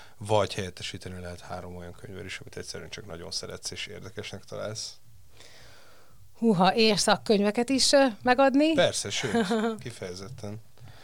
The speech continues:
Speaker 2: Igen, tehát akkor Jorge Viñualesnek van a International Environmental Law könyve, ami egy nagyon, nagyon szép és ilyen komplex áttekintés, egy rendszer szemléletű áttekintést ad arra, hogy mi az nemzetközi környezetjog,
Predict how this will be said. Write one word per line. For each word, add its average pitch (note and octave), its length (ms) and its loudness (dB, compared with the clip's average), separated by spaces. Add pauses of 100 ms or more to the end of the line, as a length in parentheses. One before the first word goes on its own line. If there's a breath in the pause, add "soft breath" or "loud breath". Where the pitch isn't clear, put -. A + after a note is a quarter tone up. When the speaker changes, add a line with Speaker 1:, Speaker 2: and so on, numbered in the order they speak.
(500 loud breath)
Speaker 2:
Igen, G3 460 8
tehát G#3 220 8
akkor A3+ 260 6
Jorge A3+ 240 8
Viñualesnek F3+ 720 6
van G3 140 6
a F3 320 4
International F#3+ 540 0
Environmental F3+ 520 4
Law E3 260 6
könyve, E3+ 360 4
ami E3 300 0
egy E3+ 80 0
nagyon, E3 380 0
nagyon F3+ 220 2
szép E3 300 0
és - 180 4
ilyen E3 160 0
komplex E3+ 380 0
áttekintés, E3+ 580 -4
egy F3 60 4
rendszer F#3+ 300 8
szemléletű E3 640 -2
áttekintést D#3+ 600 -4
ad F3 80 -2
arra, E3 220 0
hogy E3+ 140 0
mi F3+ 100 2
az D#3+ 100 0
nemzetközi F3+ 440 -2
környezetjog, E3+ 680 -2